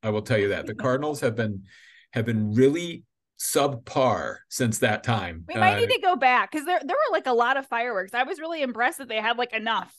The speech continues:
Speaker 2: to, like, <laughs> keep fireworking every time.
Speaker 1: I, I'm surprised they were prepared for that. That was
Speaker 2: <laughs> Anything can happen, right? Any, anything can. So, Daryl, as we kick off, I'd love to start with, I know you were not planning to work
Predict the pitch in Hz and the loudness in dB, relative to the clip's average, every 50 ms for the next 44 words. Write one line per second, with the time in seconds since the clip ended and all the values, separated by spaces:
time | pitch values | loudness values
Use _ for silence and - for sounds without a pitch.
0 | _ _ _ - - - - 277 - - - - _ _ _ _ - - 370 370 | _ _ _ -2 0 0 2 0 0 -2 -4 -12 _ _ _ _ -6 -6 -6 -6
1 | - - 247 233 240 233 220 196 196 - 196 190 190 180 185 185 - 190 170 160 | -2 -2 -2 0 0 -2 -2 -2 -4 -4 -4 -6 -6 -6 -6 -6 -2 -2 -2 -2
2 | 165 - - - - 120 113 110 117 - - 131 139 143 135 120 135 123 120 117 | -2 -6 -12 -6 -4 -4 -2 -2 -4 -2 0 2 2 2 2 2 2 0 0 -2
3 | - 120 - - 110 85 80 76 - - - - - - - - _ _ _ - | -2 -6 -6 -6 -6 -6 -6 -8 -10 -12 -10 -8 -8 -10 -10 -14 _ _ _ -10
4 | 285 - - - - - - - - 605 - - - 622 698 - - 127 - - | 0 0 0 2 4 2 0 2 2 0 0 2 0 0 0 0 -2 -16 -20 -20
5 | _ _ _ - 254 277 294 339 359 349 339 311 302 285 277 247 240 240 - 208 | _ _ _ 0 2 4 4 4 2 4 4 4 4 4 4 4 4 2 2 0
6 | 180 175 175 175 - 208 226 226 214 - 220 220 208 208 208 202 180 - - 185 | -6 -4 -4 -4 -2 -2 -4 -4 -4 -6 -6 -4 -4 -4 -4 -6 -6 -4 -4 -2
7 | 175 170 175 _ _ _ _ _ _ _ _ - 320 302 285 - 247 320 349 381 | -2 -2 -4 _ _ _ _ _ _ _ _ 2 4 4 4 4 2 0 2 2
8 | 320 - - 392 392 392 392 294 - 466 523 523 - 370 359 349 359 370 - - | 4 4 2 0 0 -4 -6 -4 -2 -4 -2 2 4 4 6 6 4 4 0 0
9 | 262 285 277 285 262 - - - 269 269 294 349 440 453 427 - - 302 285 247 | 0 2 2 2 0 -4 -8 -8 -6 -4 -4 -2 -2 -4 -6 -6 -4 -4 -4 -2
10 | 262 247 - 254 269 277 302 320 269 269 302 392 415 392 392 339 302 277 277 285 | -2 -4 -4 -6 -6 -6 -6 -6 -8 -6 -4 -4 -4 -2 -4 -4 -2 2 2 0
11 | 277 - _ - 269 262 254 262 262 254 254 - - 285 254 208 202 233 247 240 | 0 -2 _ -8 -8 -6 -4 -6 -4 -4 -6 -6 -6 -8 -6 -4 0 2 2 2
12 | 240 - | 2 -2